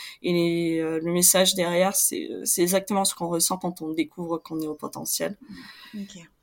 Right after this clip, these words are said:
Speaker 1: Et c'était une vraie dé-, une vraie belle découverte pour moi.
Speaker 2: Ok. Bon, je remettrai dans le descriptif de l'épisode, du coup, si ça peut aider d'autres personnes. Euh, je vais finir par te poser les deux questions, euh, traditionnelles, Laïs, de, de fin.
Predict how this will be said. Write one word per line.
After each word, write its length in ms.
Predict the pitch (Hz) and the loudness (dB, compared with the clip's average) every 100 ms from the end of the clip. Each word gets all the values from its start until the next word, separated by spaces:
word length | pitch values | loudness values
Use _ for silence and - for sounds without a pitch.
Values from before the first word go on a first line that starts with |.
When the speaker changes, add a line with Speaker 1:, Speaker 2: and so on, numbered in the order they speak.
| _ - | _ 0
Speaker 1:
Et 300 | 165 160 165 | 4 4 2
c'était 260 | - - | 0 0
une 80 | 160 | 0
vraie 140 | 165 170 | 2 0
dé-, 240 | 175 180 - | -2 -4 -4
une 600 | 175 - - 180 180 180 | -4 -6 -8 -6 -6 -2
vraie 180 | 190 | 0
belle 180 | 190 190 | 2 2
découverte 380 | 185 185 175 180 | 0 -2 -6 -6
pour 100 | - | -6
moi. 160 | 175 165 180 _ _ - | -6 -8 -12 _ _ -6
Speaker 2:
Ok. 200 | 240 226 220 208 _ - | -6 -4 -8 -10 _ -10
Bon, 180 | 208 202 | -8 -6
je 120 | 202 | -4
remettrai 420 | 202 202 196 208 | -4 -4 -4 -6
dans 80 | 190 | -6
le 260 | 190 180 180 | -8 -10 -8
descriptif 580 | 196 196 196 - 196 190 | -8 -8 -16 -12 -12 -10
de 60 | |
l'épisode, 440 | 185 185 185 190 175 | -10 -12 -12 -12 -12
du 140 | 175 | -16
coup, 100 | 180 | -16
si 160 | 185 - | -18 -18
ça 160 | - 190 | -14 -16
peut 160 | - 185 | -14 -14
aider 220 | 185 185 | -10 -10
d'autres 340 | - - - 175 175 | -12 -16 -16 -16 -14
personnes. 500 | 196 - - 185 196 - - _ - - - - - - - - _ - | -14 -14 -14 -12 -12 -16 -20 _ -20 -20 -18 -18 -18 -18 -20 -20 _ -2
Euh, 500 | 240 226 254 247 240 233 - | 0 2 0 0 -2 -6 -4
je 100 | 285 | 0
vais 140 | 285 - | 0 -2
finir 320 | - 302 330 320 294 | -4 0 2 2 4
par 160 | 285 | 2
te 100 | 285 | 2
poser 260 | 240 262 285 | -2 2 2
les 120 | 277 202 | 4 4
deux 120 | 247 | 4
questions, 600 | 269 262 - 262 262 247 | 2 -4 -4 -4 -2 -2
euh, 140 | 214 | -4
traditionnelles, 800 | 214 - 208 214 - 214 220 240 | -6 -4 -4 -4 -2 0 0 0
Laïs, 400 | 233 208 220 220 | 0 0 -2 -4
de, 260 | - 196 196 | -2 0 0
de 180 | 185 220 | 2 0
fin. 340 | 214 - 285 | 2 0 -2